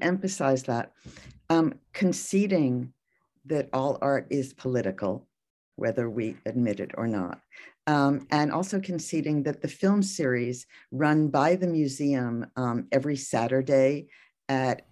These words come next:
noon, um, Eastern Standard Time U S and Eastern Daylight Time U S, um, which is seven o'clock, um, P M Palestine time. Um,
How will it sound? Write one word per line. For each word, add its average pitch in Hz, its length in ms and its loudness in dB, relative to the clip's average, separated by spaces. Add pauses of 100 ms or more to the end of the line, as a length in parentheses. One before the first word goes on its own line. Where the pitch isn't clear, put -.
(140)
noon, 156 720 0
um, 131 320 0
Eastern 151 420 0
Standard 127 460 0
Time 123 260 -2
U 117 240 0
S - 460 -4 (320)
and 127 180 4
Eastern 120 320 -2
Daylight 113 420 2
Time 87 240 -2
U 110 200 -2
S, 120 280 -2 (420)
um, 123 260 4
which 131 180 0
is 127 220 2
seven 131 260 2
o'clock, 123 440 -6 (200)
um, 117 240 -2
P 135 260 2
M 101 220 -2 (100)
Palestine 123 640 -2
time. 104 440 -4 (520)
Um, 135 440 4